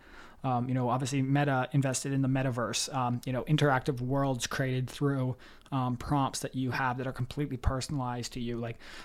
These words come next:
there's so much, uh, consequences to this. And we don't just look at this as like, "Hey, this is what it looks like today. Let's look at it in six months from now. Let's look at it from a year from now." There's gonna be <sighs> massive breakthroughs.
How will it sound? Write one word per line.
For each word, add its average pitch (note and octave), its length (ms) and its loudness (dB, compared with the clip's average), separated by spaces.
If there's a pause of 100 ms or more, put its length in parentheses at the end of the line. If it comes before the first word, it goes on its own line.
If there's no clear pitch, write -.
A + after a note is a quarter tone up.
(100)
there's D3 220 4
so D#3+ 260 6
much, D#3 380 2 (560)
uh, C3 300 -6 (340)
consequences D#3 640 2
to D3 100 -2
this. C3+ 260 0 (440)
And D3 100 6
we D3+ 60 6
don't - 180 4
just - 200 4
look D3+ 160 2
at C3+ 80 -2
this D3 180 2
as C3+ 240 0
like, C3 180 -6
"Hey, C3 300 4
this B2+ 160 0
is D3+ 100 2
what C#3+ 140 2
it - 40 8
looks C#3 200 2
like C3+ 100 0
today. C#3+ 280 4
Let's D#3 200 4
look D#3 160 2
at D3 120 2
it C#3+ 100 -2
in C#3 60 2
six - 280 0
months A#2 200 -2
from C3 120 -6
now. A#2 140 -2
Let's B2+ 200 -4
look D3 140 0
at C#3 60 0
it C#3 80 -4
from C#3+ 100 6
a C3+ 60 4 (160)
year A#2+ 240 0 (380)
from C#3+ 120 4
now." A#2 200 2
There's B2 200 0
gonna C3+ 120 -2
be A#2+ 180 -2 (440)
<sighs> - 440 -20
massive C#3+ 560 2
breakthroughs. B2 600 -4